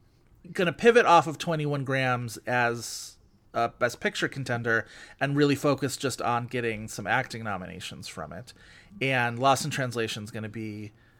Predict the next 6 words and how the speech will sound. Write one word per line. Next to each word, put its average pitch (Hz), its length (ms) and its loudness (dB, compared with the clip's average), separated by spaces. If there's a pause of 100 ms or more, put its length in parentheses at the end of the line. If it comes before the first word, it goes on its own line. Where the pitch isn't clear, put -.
(580)
our 117 380 4 (200)
big 135 200 -2
contender 226 460 4
because 196 260 -2
that's 180 300 2
where 156 520 4